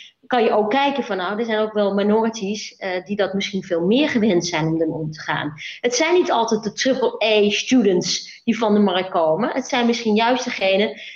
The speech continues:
die met een langere weg toch een doel bereikt hebben en dan weten hoe het daarmee om te gaan is en dat je misschien je moet, eh, hè, moet, je moet laveren en plannen. Dus ik vind dat dit is een gedachte die bij mij van de week opkwam. Toen dacht ik, verrek, dat is eigenlijk wel eens heel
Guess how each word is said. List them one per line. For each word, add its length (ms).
die 140
met 180
een 120
langere 360
weg 380
toch 220
een 100
doel 200
bereikt 440
hebben 460
en 180
dan 200
weten 340
hoe 140
het 80
daarmee 220
om 200
te 60
gaan 260
is 120
en 80
dat 160
je 80
misschien 720
je 100
moet, 340
eh, 480
hè, 140
moet, 260
je 60
moet 180
laveren 560
en 140
plannen. 320
Dus 520
ik 140
vind 180
dat 140
dit 100
is 100
een 80
gedachte 400
die 80
bij 120
mij 180
van 120
de 60
week 260
opkwam. 360
Toen 200
dacht 120
ik, 120
verrek, 320
dat 100
is 120
eigenlijk 280
wel 80
eens 220
heel 80